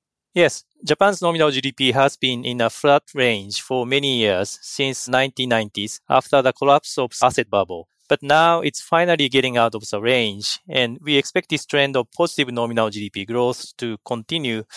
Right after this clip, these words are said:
over the medium term. I think there are mainly three implications from an economist's viewpoint. First, we expect compensation of employees,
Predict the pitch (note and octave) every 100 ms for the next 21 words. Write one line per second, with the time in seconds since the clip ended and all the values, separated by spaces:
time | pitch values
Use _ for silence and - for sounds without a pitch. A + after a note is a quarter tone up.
0 | - - - C3 B2+ B2+ C#3 B2 G2 -
1 | F2+ E2 - _ _ - G#3 G3+ D#3+ D3+
2 | C#3+ D3+ E3 F3 D#3 C#3 - - F#3 F3
3 | C#3+ B2 B2 A2 - G2+ - - B2+ A#2+
4 | A#2 A#2 - C3+ A#2 - G#2 G2 F#2 F2
5 | - _ - - _ - E3 - - _
6 | D3 - F#3 - - D#3+ D#3 D3 E3 D#3+
7 | D3+ C3 A#2 A2 A#2 G#2+ G#2+ F#2+ -